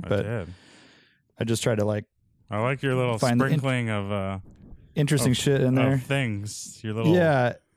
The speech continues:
Speaker 2: it's so rad. I mean, seventy-two is such an underrated year, especially that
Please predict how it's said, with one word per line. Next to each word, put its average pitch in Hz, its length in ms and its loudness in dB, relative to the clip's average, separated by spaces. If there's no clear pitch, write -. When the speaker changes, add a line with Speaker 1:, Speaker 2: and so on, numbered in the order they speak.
Speaker 2:
it's 156 200 0
so 214 220 2
rad. 117 420 2
I 123 60 2
mean, 135 360 0
seventy-two 147 760 2
is 95 180 0
such - 280 0
an 110 80 2
underrated 107 480 2
year, 113 500 2
especially 127 380 -2
that 120 260 -2